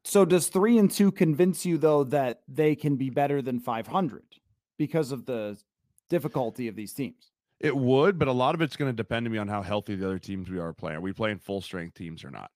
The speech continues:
Speaker 1: Mm-hmm.
Speaker 2: Um, I mean, the full strength Baltimore Ravens, I, I don't know. Not a lot of people are beating those guys. I mean, that run game that they have, and what's amazing about them too is they're down to their, like, fifth running back.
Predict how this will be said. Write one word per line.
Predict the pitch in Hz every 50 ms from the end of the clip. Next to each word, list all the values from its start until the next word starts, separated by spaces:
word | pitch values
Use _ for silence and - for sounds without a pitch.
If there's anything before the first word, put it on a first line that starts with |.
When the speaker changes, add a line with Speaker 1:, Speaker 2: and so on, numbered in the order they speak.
| _ -
Speaker 1:
Mm-hmm. | 135 131 123 120 98 82 _ 85 90
Speaker 2:
Um, | 90 87 85 85 82 80
I | 87
mean, | 92 92 90 90 85 82 - -
the | 87 101
full | - - 165 165 131
strength | - - 160 143 127 104 98 95 _
Baltimore | 120 120 120 - - 113 104
Ravens, | 101 110 107 98 98 95 90 87 - - - 67 - - - _ _ _ _ _ _ _ _ -
I, | - _ _ _
I | - 87 101 117
don't | 113 104 95
know. | 90 85 82 82 85
Not | 87 92 107 131 120
a | 95
lot | 92 101 107 95
of | 85 -
people | 95 101 - - 85
are | 80
beating | 73 87 85 80 82
those | 82 82 80 -
guys. | - - - _ - _ _ _ _ _ _ _ _ _ _ -
I | 85
mean, | 87 87
that | 90 98 113 98 90
run | 98 107 110 113 117
game | 104 110 110
that | 107 104
they | 104
have, | 104 101 98
and | 104 113
what's | 135 - 127
amazing | 107 107 113 113 107 117 127 135 131 147 143
about | 135 139 135 131
them | 156 143 -
too | - 170 175
is | 143 113
they're | 123 120 110
down | 101 _ - 110 117 127 131 127 113
to | 113 110 107
their, | 107 107
like, | 104 95 90 -
fifth | - - - - 143 131 - -
running | 90 90 90 98 120 113 90
back. | 78 73 58 52